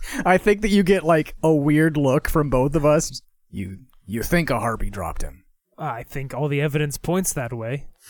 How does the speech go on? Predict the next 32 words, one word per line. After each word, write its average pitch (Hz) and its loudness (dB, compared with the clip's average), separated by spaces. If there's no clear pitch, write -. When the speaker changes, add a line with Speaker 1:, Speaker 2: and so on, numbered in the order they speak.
Speaker 2:
<laughs> 269 2
All 190 2
I'm 175 2
saying 143 -2
is 131 -4
we 147 0
have 143 -2
nothing 160 -2
to 139 -6
feel 143 -2
bad 120 -6
about. - -18
Speaker 1:
Well, - -2
that 311 4
I 139 2
agree 113 -6
with. - -14
I'll 135 0
put 156 2
his 160 0
soul 185 6
to 180 4
rest 135 2
soon. 117 -4
He 104 -4
knew 139 2
that 139 -2
this 135 0
was 143 0
a 147 0
dangerous 131 0
mission, 147 0